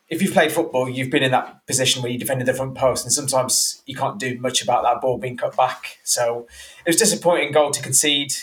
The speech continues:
'cause, um, we've not really been sloppy this season with goals like that. And it's one of those where Martial's made a clever run, Konsa sort of lost him, but Mings has not been able to clear it away.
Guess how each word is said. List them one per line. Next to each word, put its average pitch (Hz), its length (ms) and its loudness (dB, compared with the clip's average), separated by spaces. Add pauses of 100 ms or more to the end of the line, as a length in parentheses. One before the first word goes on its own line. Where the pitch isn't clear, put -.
(140)
'cause, 131 340 0
um, 123 400 0 (580)
we've 139 140 -8
not 156 140 2
really 135 180 -6
been 131 140 -8
sloppy 131 300 -2
this 120 160 -4
season 117 260 -8
with 117 80 -18
goals 120 240 -2
like 123 160 -6
that. - 420 -4 (160)
And 117 360 -8 (480)
it's 139 80 -8
one 170 100 2
of 151 60 0
those 135 160 4
where 131 100 2
Martial's 131 520 2
made 127 140 0
a 123 100 -2
clever 127 380 0
run, 120 380 -4
Konsa 135 340 -4
sort 127 240 -2
of - 160 -10 (240)
lost 131 320 0
him, 123 220 -4
but 120 300 -4 (480)
Mings 143 260 0
has 123 140 -2
not - 200 -6
been 127 120 -2
able 123 140 0
to - 80 -6
clear 123 260 0
it 107 80 0
away. 143 500 0